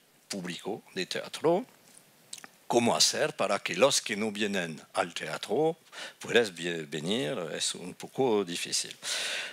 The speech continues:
Pues, eh, tengo algunos ejemplos que muestran la posibilidad de, de encontrar otra gente, otras maneras de ver el arte con proyectos participativos.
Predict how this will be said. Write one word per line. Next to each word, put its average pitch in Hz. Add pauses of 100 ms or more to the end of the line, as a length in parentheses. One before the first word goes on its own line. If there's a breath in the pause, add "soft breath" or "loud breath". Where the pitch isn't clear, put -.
(340 loud breath)
Pues, 165
eh, 120
tengo 156 (160)
algunos 139
ejemplos 110
que 143
muestran 135
la 127
posibilidad 95
de, 123 (220)
de 120
encontrar 107 (140)
otra 92
gente, 139 (560 loud breath)
otras 156 (360)
maneras 113 (540 loud breath)
de 98
ver 107
el 90
arte 160
con 170
proyectos 127
participativos. -